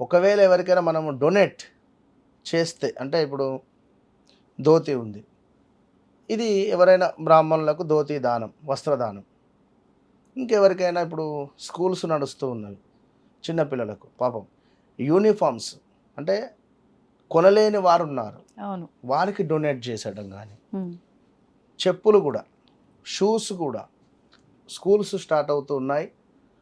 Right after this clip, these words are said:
Speaker 1: already. ఇవాళ రేపు విద్య గురించి నేను చెప్పాల్సిన అవసరం లేదు, చాలా అంటే చాలా అధికంగా ఉంటున్నాయి ఈ ఫీజులు కానీ
Speaker 2: కాస్ట్లీ
Speaker 1: ఇంకేదైనా.
Speaker 2: అయిపోయింది.
Speaker 1: కనుక ఉన్నటువంటి వారు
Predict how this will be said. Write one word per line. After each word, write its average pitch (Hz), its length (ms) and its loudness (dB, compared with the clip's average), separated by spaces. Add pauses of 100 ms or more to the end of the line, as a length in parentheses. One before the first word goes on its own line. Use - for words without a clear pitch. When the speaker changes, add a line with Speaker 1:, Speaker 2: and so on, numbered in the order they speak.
(460)
Speaker 1:
already. 160 260 0
ఇవాళ 151 480 2
రేపు 143 480 -2
విద్య 131 320 -4
గురించి 151 340 -6
నేను 147 140 -6
చెప్పాల్సిన 135 440 -2
అవసరం 127 380 -8
లేదు, 131 240 -6 (160)
చాలా 147 380 4
అంటే 139 180 -4 (140)
చాలా 131 340 0 (840)
అధికంగా 151 440 -2
ఉంటున్నాయి 123 540 -8
ఈ 120 80 -8
ఫీజులు 131 400 -4
కానీ 127 160 -4
Speaker 2:
కాస్ట్లీ 127 280 -2
Speaker 1:
ఇంకేదైనా. 123 300 -2
Speaker 2:
అయిపోయింది. 175 400 -14 (1300)
Speaker 1:
కనుక 135 360 -4 (120)
ఉన్నటువంటి 170 600 -2
వారు 110 440 -8